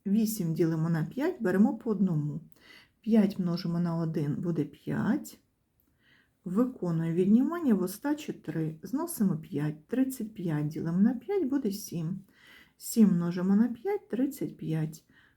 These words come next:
Виконуємо віднімання, в остачі нуль. Отже, при діленні числа десять цілих вісімдесят п'ять сотих на п'ять ми отримали дві цілих сімнадцять сотих.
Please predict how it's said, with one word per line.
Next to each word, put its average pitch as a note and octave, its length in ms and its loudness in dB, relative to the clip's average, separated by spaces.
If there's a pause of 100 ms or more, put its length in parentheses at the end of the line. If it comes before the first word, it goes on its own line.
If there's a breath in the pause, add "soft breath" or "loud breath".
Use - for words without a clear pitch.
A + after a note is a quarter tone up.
(140)
Виконуємо F3+ 720 -2
віднімання, G3 640 2
в F#3+ 80 4
остачі - 560 -4 (320)
нуль. E3+ 340 -2 (720 loud breath)
Отже, A#3+ 340 2
при F4+ 200 2
діленні A#3 440 6
числа F3+ 580 -4 (140)
десять A3+ 520 0
цілих G3+ 380 2
вісімдесят A3 680 0
п'ять A#3+ 260 -2
сотих F3+ 460 -6
на D3+ 100 -4
п'ять C4+ 460 -4 (440 soft breath)
ми A3 180 8
отримали C#4+ 480 -2
дві G3 200 2
цілих D#4 360 0
сімнадцять F#3+ 760 -2
сотих. - 560 -10